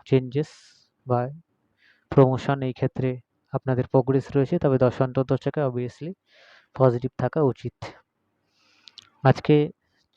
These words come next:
কর্মক্ষেত্রে প্রেশার বাড়ারও বা চাপ বৃদ্ধি পাওয়ার যোগ থাকছে। এছাড়াও দাম্পত্য, স্বাস্থ্য, সম্পদ, শিক্ষা, সন্তান, এই ক্ষেত্রগুলো স্থিতিশীলতা বজায় থাকবে। বৃষ লগ্ন, বৃষ রাশি,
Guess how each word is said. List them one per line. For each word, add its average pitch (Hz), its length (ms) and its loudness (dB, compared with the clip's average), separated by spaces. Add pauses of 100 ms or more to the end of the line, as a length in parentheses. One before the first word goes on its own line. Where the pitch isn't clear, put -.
কর্মক্ষেত্রে 135 640 2
প্রেশার 127 360 -4
বাড়ারও 131 360 0 (300)
বা 123 80 -2
চাপ 135 240 2
বৃদ্ধি 131 300 -2
পাওয়ার 156 280 -6
যোগ 127 240 -2
থাকছে। - 340 -10 (2000)
এছাড়াও 143 380 10
দাম্পত্য, 131 600 0
স্বাস্থ্য, - 720 -2
সম্পদ, 131 540 0 (600)
শিক্ষা, - 540 -2
সন্তান, 135 460 -4
এই 151 120 -8
ক্ষেত্রগুলো 139 540 -4
স্থিতিশীলতা 135 680 -4
বজায় 127 320 2
থাকবে। 127 420 -6 (920)
বৃষ 139 240 2
লগ্ন, 147 360 4
বৃষ 135 240 -2
রাশি, 135 380 0